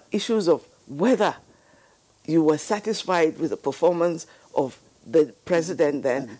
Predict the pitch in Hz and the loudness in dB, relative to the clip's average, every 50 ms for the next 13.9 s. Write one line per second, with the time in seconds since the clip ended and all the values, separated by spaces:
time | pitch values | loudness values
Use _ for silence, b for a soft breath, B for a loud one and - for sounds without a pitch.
0 | - - 139 139 151 147 139 151 170 160 - 170 160 165 147 139 - - 139 110 | -10 -8 -6 -4 -4 -2 -2 -2 -2 -2 -2 -4 -4 -4 -4 -4 -4 -4 -4 -4
1 | 131 - - 208 214 185 151 127 - B B B B B B B B B B B | -4 -4 -2 2 4 4 4 2 0 B B B B B B B B B B B
2 | B B - - - - - - - - - 160 160 165 151 - - - - 175 | B B -20 -20 -20 -20 -20 -20 -6 -2 0 0 0 -2 -4 -8 -14 -14 -6 -4
3 | 180 196 - - - 269 294 311 349 349 320 311 320 - - 156 - - - 214 | -4 -4 -4 -2 0 2 2 2 2 0 -4 -6 -2 0 0 0 0 -2 -4 -4
4 | 196 202 202 202 - 165 117 80 - - - - 127 - - - - 190 180 - | -2 -2 -2 -4 -8 -10 -10 -10 -12 -12 -10 -8 -8 -8 -10 -10 -10 -8 -6 -4
5 | 160 160 - - 127 107 104 - - - - - - - - - 156 151 - - | -4 -6 -4 -6 -6 -6 -6 -4 -4 -4 -4 -4 -8 -10 -4 -2 -2 -2 -4 -8
6 | - - - 214 208 220 220 220 214 208 170 165 156 - - - - 226 247 233 | -8 -4 -2 0 0 0 0 0 -2 -2 -2 -4 -4 -4 -4 -4 -4 -2 -2 -2
7 | - - - - 139 131 - 127 - - - - - - - - - - - - | -4 -4 -4 -6 -6 -4 -4 -6 -6 -6 -8 -8 -12 -14 -16 -20 -20 -20 -20 -20
8 | - - - - - B B B B B B B B B - - - - - - | -20 -20 -20 -20 -20 B B B B B B B B B -20 -20 -20 -20 -20 -20
9 | - - - - - - - 226 247 262 240 233 233 226 - - 226 226 208 175 | -20 -20 -14 -6 -2 2 4 4 4 4 2 -2 -2 -2 -2 2 4 4 4 4
10 | 175 147 - - B B B B B B B - - - - - - - - - | 2 0 0 -4 B B B B B B B -20 -20 -20 -20 -20 -20 -20 -20 -20
11 | - - - - - - 120 - - - - - - 247 254 269 262 - - 240 | -20 -20 -20 -20 -16 -14 -8 -2 0 0 0 0 0 0 2 2 0 -2 -2 -2
12 | 202 190 175 170 156 147 - - 190 190 151 151 - 131 139 139 139 135 - - | 0 0 0 -2 -4 -4 -6 -6 -6 -4 -4 -2 -2 -2 -2 -2 -2 -4 -6 -4
13 | - 127 107 - - - - 190 - - 190 175 - - - 139 90 65 | -4 -4 -4 -4 -6 -6 -6 0 0 2 2 2 0 0 0 -2 -2 -2